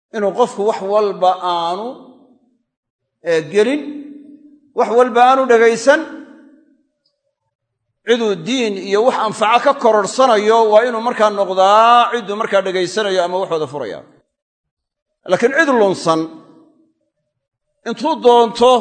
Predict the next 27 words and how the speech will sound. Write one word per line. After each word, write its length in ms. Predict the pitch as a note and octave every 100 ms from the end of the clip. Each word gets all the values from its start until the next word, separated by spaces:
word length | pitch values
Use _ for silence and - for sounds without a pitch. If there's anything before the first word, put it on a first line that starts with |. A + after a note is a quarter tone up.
| - - -
oo 100 | A3+
soo 260 | - B3 C#4+
dhegaysto 600 | A#3+ G#3+ G3+ - A3+ A#3 A3 - - - _ _ _ _ _ -
oo 80 |
soo 260 | G#3 A#3 C#4+
daawado 600 | A#3 A3 G#3 G#3+ A3 A#3+ A#3 - - - _ _ _ _ _ _ _ _
oo 100 | A3+ C4+
waxay 220 | C4+ B3
qoreen 320 | B3+ C#4 B3+
soo 200 | C4 D4+ B3+
akhristo 460 | G#3 A3+ - - B3+ B3+ C4 - - - _ -
oo 120 | A#3 C4
waxay 220 | C4+ B3+ G3+
duubeen 320 | B3 C#4 C#4
soo 240 | G3 C4+ D4+
dhegaysto, 580 | C4 A#3+ A#3 - C4 C4+ C4 - - - - _ _ _ B3
hadhowna 420 | C4 C4+ B3+ C4+
inuu 120 | B3+
yidhaahdo, 240 | A#3 A#3 B3+
"Iga 140 | B3
daweeyo, 440 | G#3+ A3+ A#3 A#3 A3+
iga 180 | A3 A3+
jawaaba," 400 | G#3+ G#3+ G3+ F#3+
ma 120 | F#3
xal 120 | G#3 A3
iga 160 | G#3+
jawaabaya? 460 | G#3+ G3 F#3 D3+